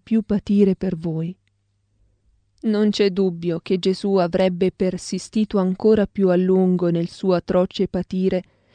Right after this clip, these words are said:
se la volontà del suo Divin Padre non avesse altrimenti disposto. Tanto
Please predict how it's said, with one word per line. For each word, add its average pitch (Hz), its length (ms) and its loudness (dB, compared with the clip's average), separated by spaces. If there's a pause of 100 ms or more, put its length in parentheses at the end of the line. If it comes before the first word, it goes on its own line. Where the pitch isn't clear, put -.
(160)
se 254 160 2
la 240 80 6
volontà 233 480 4
del 214 200 2
suo 240 200 -2
Divin 196 360 0
Padre 220 440 2
non 190 160 4
avesse 196 400 0
altrimenti 190 640 2
disposto. - 720 -8 (1200)
Tanto 175 640 -4